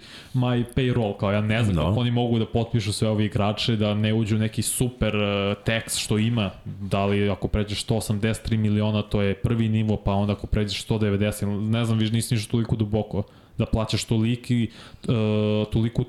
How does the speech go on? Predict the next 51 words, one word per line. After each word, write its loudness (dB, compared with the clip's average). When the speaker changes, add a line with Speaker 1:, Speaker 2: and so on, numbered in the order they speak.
Speaker 1:
ovaj, 0
toliki -2
porez -2
na 0
ugovore, 0
to -6
je 0
suludo. -2
Tako -2
ne 2
znam 0
što, -2
šta -2
bi -2
oni 2
mogli 0
da 0
urade, 0
koji 0
još -2
tim 0
tu -4
treba 0
gledati, 0
Dallas 0
isto -2
eventualno 0
da 2
vratim, -2
za 2
nije 2
igrao 0
sve. 0
Speaker 2:
Igrao 2
je 0
Seth -2
u -6
Dallasu. 0
Speaker 1:
Da -2
gledaju 2
isto 0
njega 2
nekako -2
da 0
vrate, -2
to -2
bi 0
imalo 2
smisla, -2
tako -4
da 2